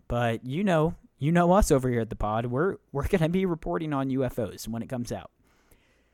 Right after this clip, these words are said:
So if that intrigues you whatsoever, please take a look at the U F Os.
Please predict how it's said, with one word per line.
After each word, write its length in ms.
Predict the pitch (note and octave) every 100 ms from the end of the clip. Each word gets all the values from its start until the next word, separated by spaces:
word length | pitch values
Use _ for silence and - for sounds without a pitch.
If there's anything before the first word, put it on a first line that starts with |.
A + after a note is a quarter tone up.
| _ _
So 200 | - F3+
if 180 | F3 -
that 260 | C#3 D3+ G#3
intrigues 500 | A3 F#3 F#3 F#3+ F#3
you 200 | F#3 E3
whatsoever, 920 | - B2 D3+ - E3 C#3+ D3 D#3+ D#3+ - _ _ _ _ _ _ _ _
please 280 | - G#3 -
take 220 | D#3+ -
a 20 |
look 200 | A#2+ A2
at 80 | A#2
the 80 | A2
U 120 | A2
F 160 | G#2
Os. 420 | G2+ G2+ G#2 -